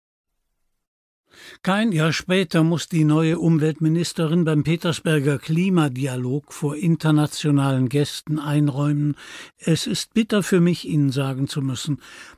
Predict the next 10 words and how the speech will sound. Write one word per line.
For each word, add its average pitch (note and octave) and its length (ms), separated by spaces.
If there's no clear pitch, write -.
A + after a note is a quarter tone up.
dass - 240
wir F3 140
unsere D3+ 460
selbst D#3 440
gesteckten E3 560
Ziele F3 380
für E3 240
zweitausendzwanzig D3 1300
verfehlen D3 600
werden. G#2 320